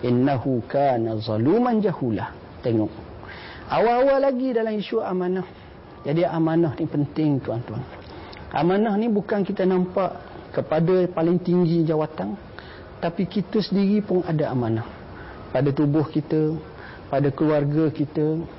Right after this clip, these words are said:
pada Tuhan kita, pada amalan kita, pada anak kita, pada keseluruhan dalam kehidupan ni, kita ada amanah. "Kullukum ra' wa kullukum mas'ulun ar ra'iyatih."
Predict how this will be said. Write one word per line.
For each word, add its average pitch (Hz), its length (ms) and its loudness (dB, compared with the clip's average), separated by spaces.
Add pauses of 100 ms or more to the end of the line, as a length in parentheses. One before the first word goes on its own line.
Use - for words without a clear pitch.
(480)
pada 139 240 0
Tuhan 139 640 0
kita, 127 400 -2 (880)
pada 139 320 2
amalan 139 480 2
kita, 120 400 -6 (480)
pada 131 320 2
anak 160 480 2
kita, 117 320 -6 (480)
pada 160 240 2
keseluruhan 190 1040 2
dalam 202 320 0
kehidupan 170 540 -4 (100)
ni, 120 60 -2 (100)
kita 196 400 -2
ada 170 400 0
amanah. 165 320 0 (640)
"Kullukum 233 800 2
ra' 214 640 2
wa 160 160 0
kullukum 156 800 0
mas'ulun 139 640 0
ar 131 160 -4
ra'iyatih." 117 960 -4